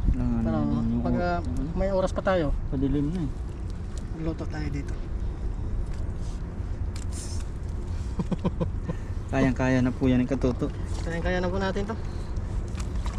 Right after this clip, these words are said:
Speaker 1: Basic na basic lang yan.
Speaker 2: Balikan lang po namin to mamaya.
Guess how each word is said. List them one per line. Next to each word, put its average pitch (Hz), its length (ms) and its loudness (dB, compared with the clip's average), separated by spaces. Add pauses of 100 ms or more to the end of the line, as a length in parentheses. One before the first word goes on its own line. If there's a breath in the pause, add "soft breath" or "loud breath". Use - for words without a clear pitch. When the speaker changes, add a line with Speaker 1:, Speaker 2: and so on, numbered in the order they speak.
(640)
Speaker 1:
Basic 131 400 4
na 135 100 6
basic 123 380 4
lang 127 260 2
yan. 123 80 0 (1400)
Speaker 2:
Balikan 190 300 2
lang 214 100 4
po 214 140 2
namin 214 180 4
to 214 140 0
mamaya. 220 240 2